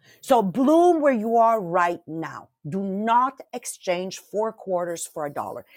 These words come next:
So somebody who, who, uh, announced to me yesterday she was quitting, I, you know, and I said to her, you know, just, you know, to clarify for me why. Oh, she goes, "The company values aren't mine anymore."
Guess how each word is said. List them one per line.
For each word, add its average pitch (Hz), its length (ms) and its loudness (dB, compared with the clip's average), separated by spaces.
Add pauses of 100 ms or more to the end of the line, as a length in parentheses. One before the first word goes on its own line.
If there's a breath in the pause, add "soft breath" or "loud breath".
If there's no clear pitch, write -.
(140 soft breath)
So 226 140 -2
somebody 277 400 2
who, 220 160 -2
who, 185 360 2
uh, 175 160 4
announced 196 380 -2
to 208 60 -6
me 185 180 -4
yesterday 190 380 -2
she - 160 -10
was 151 180 -8
quitting, 220 460 -2 (360 loud breath)
I, 214 200 -2 (120)
you 202 140 0
know, 180 120 -4
and 175 200 -6
I 190 80 0
said 208 260 -8
to 190 100 -6
her, 190 300 2
you 202 80 -4
know, 190 80 -4
just, 277 280 -4
you 226 100 -2
know, 175 120 -4
to - 140 -10
clarify 196 760 0 (100)
for 180 160 -4
me 208 220 -4
why. 185 480 2 (280 loud breath)
Oh, 240 240 8
she - 140 -6
goes, 226 160 -2
"The 233 120 -6
company 285 440 -4
values 220 540 -2
aren't 208 280 -4
mine 233 280 -8
anymore." 151 360 -10